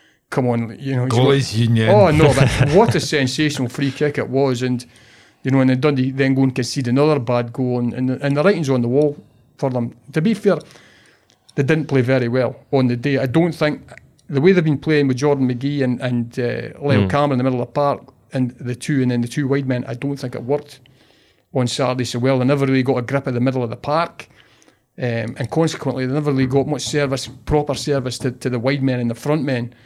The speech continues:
Speaker 1: and they were always, always chasing slightly. But, you know, hats off, hats off to them for, for grabbing that last gasp point, and, and hats off to Kwame Thomas. Um, he, he,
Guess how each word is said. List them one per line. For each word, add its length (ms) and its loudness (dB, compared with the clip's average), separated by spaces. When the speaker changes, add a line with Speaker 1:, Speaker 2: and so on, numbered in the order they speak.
Speaker 1:
and 180 0
they 40 0
were 120 0
always, 300 2
always 320 0
chasing 580 -2
slightly. 560 -4
But, 260 -8
you 120 -2
know, 100 0
hats 440 -4
off, 360 0
hats 320 -2
off 220 -4
to 140 -4
them 120 -2
for, 160 -8
for 180 -10
grabbing 380 0
that 180 -4
last 380 -4
gasp 300 -6
point, 240 -2
and, 180 -4
and 260 -6
hats 280 -2
off 120 0
to 100 -6
Kwame 360 0
Thomas. 440 -4
Um, 500 -10
he, 160 -18
he, 280 -10